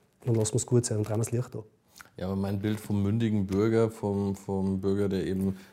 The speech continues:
Speaker 2: wovon ja auch dieses Staatsbild ausgeht, ja, dass, dass mündige Bürger eine, eine, eine Demokratie tragen,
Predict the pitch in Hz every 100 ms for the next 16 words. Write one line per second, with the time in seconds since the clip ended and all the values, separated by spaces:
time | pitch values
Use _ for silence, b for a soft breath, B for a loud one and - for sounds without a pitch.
0 | B - 85 98 101 104 78 - 101 95
1 | - 80 98 - - 87 - 71 95 -
2 | - - - 76 90 - - 90 - -
3 | 90 - B B B - 104 113 107 101
4 | 95 107 110 107 104 101 98 98 98 92
5 | 95 92 92 95 92 95 95 - 92 107
6 | 98 92 92 92 113 123